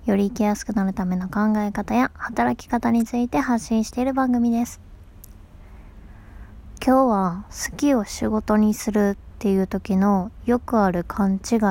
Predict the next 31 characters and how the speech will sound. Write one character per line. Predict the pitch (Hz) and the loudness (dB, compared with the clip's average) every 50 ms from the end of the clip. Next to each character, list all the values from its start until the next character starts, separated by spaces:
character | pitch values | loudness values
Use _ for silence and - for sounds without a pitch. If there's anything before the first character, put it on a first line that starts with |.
| 180 180 | 2 0
い | 175 - - - - | -4 -6 -8 -2 0
と、 | 233 226 214 180 165 175 - - - - - - - - - - - - | 2 2 2 2 0 -4 -8 -14 -18 -18 -18 -18 -18 -16 -16 -10 -4 -2
え | 190 180 | 0 0
ー、 | 175 - | -2 -4
好 | - - | -6 -2
き | - 294 | 0 2
を | 269 240 | 2 2
仕 | - - - 226 | 0 -2 -2 0
事 | 226 226 - - 220 | 0 0 0 0 2
に | 214 220 226 | 2 2 2
し | - - | 0 0
た | - 247 226 | 0 2 2
い | 202 190 | 0 0
と | - 190 | -2 -4
い | 185 | -4
う | 185 | -2
方 | - 196 190 - 190 | -2 -2 -2 -2 0
に | 185 185 | 0 0
向 | 185 180 185 185 | 0 0 -2 -4
け | - 202 | -6 -8
て、 | 190 - - 233 226 208 190 - - - - - - - - - | -6 -2 0 2 2 2 0 -2 -8 -18 -20 -20 -18 -18 -8 -2
え | - 202 196 190 185 180 | 0 2 2 2 2 0
ー、 | |
ど | 175 - 226 254 | 0 0 2 2
う | 285 302 | 2 2
い | 302 294 294 294 | 2 2 2 2
う | 285 - | 0 -2
基 | - 285 269 | -2 -2 0
準 | 254 269 262 254 254 | 2 4 4 4 4
で | 254 254 | 4 4
ね、 | 247 247 254 247 240 | 4 4 2 2 0